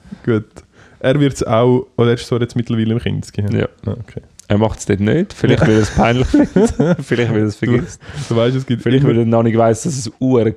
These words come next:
Speaker 2: cool wäre.
Speaker 1: es gibt immer den Moment, wo sich anfangen, die Kinder für ihre Eltern schämen.
Speaker 2: Ja, das
Speaker 1: Und
Speaker 2: ist hoffentlich noch nicht im ersten
Speaker 1: und möglich-,
Speaker 2: Kinski.
Speaker 1: <laughs> Möglichkeit besteht,
Speaker 2: Du bist ein hoher
Speaker 1: dass,
Speaker 2: Weirdo.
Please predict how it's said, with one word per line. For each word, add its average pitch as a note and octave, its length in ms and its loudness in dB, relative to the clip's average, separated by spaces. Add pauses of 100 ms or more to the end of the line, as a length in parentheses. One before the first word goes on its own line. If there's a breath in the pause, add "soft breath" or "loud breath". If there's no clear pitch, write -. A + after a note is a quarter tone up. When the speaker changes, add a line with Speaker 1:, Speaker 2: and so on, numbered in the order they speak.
(120)
Speaker 2:
cool B2+ 240 -4
wäre. G#2+ 140 -2
Speaker 1:
es C3 140 -2
gibt A#2+ 160 -2
immer B2+ 300 0
den - 280 -4
Moment, A2+ 380 0
wo A2+ 80 0
sich A2 120 -4
anfangen, G#2+ 500 0
die - 80 -14
Kinder A#2+ 240 -4
für A2 140 -2
ihre G#2+ 240 0
Eltern G#2+ 360 -4
schämen. A2+ 380 -2 (360 loud breath)
Speaker 2:
Ja, F#2 140 -2
das F#2+ 100 0
Speaker 1:
Und F#2 140 2
Speaker 2:
ist - 40 -4
hoffentlich G#2 420 -2
noch G#2 120 0
nicht G#2+ 140 -2
im G#2 100 -2
ersten A2+ 200 0
Speaker 1:
und C#3 180 2
möglich-, D#3+ 320 2
Speaker 2:
Kinski. - 300 -2
Speaker 1:
<laughs> D3+ 100 2
Möglichkeit C#3+ 680 0
besteht, A#2+ 240 -4
Speaker 2:
Du A#2+ 180 2
bist C#3 180 -2
ein B2 80 -2
hoher C3+ 160 0
Speaker 1:
dass, B2 100 0
Speaker 2:
Weirdo. B2 360 0